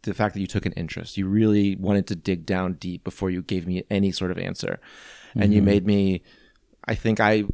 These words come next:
Speaker 1: exercised some good restraint in how much
Speaker 2: Mm-hmm.
Speaker 1: I reached out to you when you kinda get, you were like, "I'm not looking at people right now."
Speaker 2: Exactly.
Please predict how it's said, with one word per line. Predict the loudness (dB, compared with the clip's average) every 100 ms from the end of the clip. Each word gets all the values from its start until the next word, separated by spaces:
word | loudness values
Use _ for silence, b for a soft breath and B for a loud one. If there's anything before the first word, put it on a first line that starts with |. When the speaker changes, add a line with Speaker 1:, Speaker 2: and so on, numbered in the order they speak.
| -6 -2
Speaker 1:
exercised | 0 2 2 2 2
some | 0 0
good | 0 0
restraint | 0 0 0 0 2
in | 2
how | 2
much | 4 2
Speaker 2:
Mm-hmm. | 2
Speaker 1:
I |
reached | -2 0
out | 4 4 2
to |
you | 4 6 6
when | 6
you |
kinda | 6 8 6
get, | 6 6
you | 8
were | 8
like, | 8
"I'm | 8
not | 8 6 6
looking | 4 4
at | 4
people | 4 4
right | 4
now." | 6 6
Speaker 2:
Exactly. | 6 4 0 0 0 0